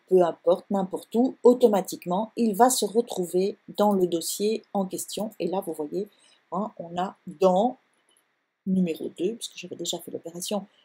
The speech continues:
une première fois, qui s'inscrit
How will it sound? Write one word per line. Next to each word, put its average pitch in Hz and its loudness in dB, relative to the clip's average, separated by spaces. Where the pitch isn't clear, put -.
une 226 4
première 175 -2
fois, 269 -2
qui 294 2
s'inscrit 240 0